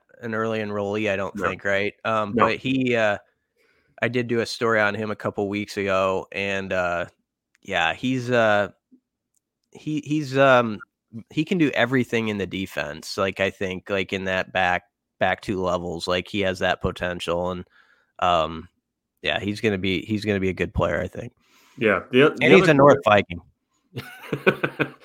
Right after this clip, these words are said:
Speaker 2: That doesn't hurt. Um, the, the other two guys, just to mention really quickly before we move on to one last thing, uh, Bricks, Grant Bricks and,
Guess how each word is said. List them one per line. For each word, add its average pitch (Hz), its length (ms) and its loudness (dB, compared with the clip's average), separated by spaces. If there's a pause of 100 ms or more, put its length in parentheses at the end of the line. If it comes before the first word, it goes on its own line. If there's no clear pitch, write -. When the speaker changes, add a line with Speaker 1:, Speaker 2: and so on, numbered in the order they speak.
(280)
Speaker 2:
That 139 100 -2
doesn't 110 260 4
hurt. 95 480 0
Um, 110 540 6 (600)
the, 127 220 -2
the 135 140 4
other 170 120 4
two 143 200 -4
guys, 127 540 0
just - 280 -12
to 101 240 0 (600)
mention 110 320 -4
really 104 200 0
quickly 104 380 -4
before 98 320 -4
we 95 60 -4
move 95 260 -4
on 98 200 -4
to 92 40 -10
one 98 180 -6
last 98 280 -6
thing, 98 260 -4 (500)
uh, 107 320 4 (120)
Bricks, 147 540 2 (180)
Grant 131 220 0
Bricks 127 280 2
and, 107 120 -8